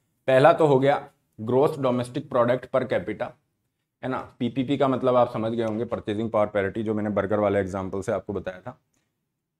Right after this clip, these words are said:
वो केवल एग्जांपल के तौर पे, उसमें पूरी basket of goods होती है जिसको कंपैरिजन हम करते हैं। जीडीपी per capita है, वहाँ पे नेशनल इनकम मतलब per capita इनकम थी, तो यहाँ पे जीडीपी per capita हो गया।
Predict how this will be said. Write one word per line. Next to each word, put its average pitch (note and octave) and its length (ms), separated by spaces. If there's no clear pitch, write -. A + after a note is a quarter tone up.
वो C3+ 80
केवल D#3 220
एग्जांपल B2+ 460
के C3+ 100
तौर G#2+ 180
पे, G2 120
उसमें A#2+ 220
पूरी C#3+ 140
basket B2 380
of C3 140
goods C3+ 220
होती B2 200
है C#3 60
जिसको C#3 200
कंपैरिजन G#2 520
हम G2+ 100
करते E2 280
हैं। - 60
जीडीपी E3 420
per D#3 200
capita C#3 300
है, C3+ 340
वहाँ A#2+ 180
पे C#3 120
नेशनल B2+ 360
इनकम B2 340
मतलब A2 220
per A2+ 120
capita G#2+ 280
इनकम A2 340
थी, D3 100
तो C#3+ 120
यहाँ C3 140
पे C#3 100
जीडीपी A#2 360
per G#2 120
capita F#2 340
हो F2+ 180
गया। - 120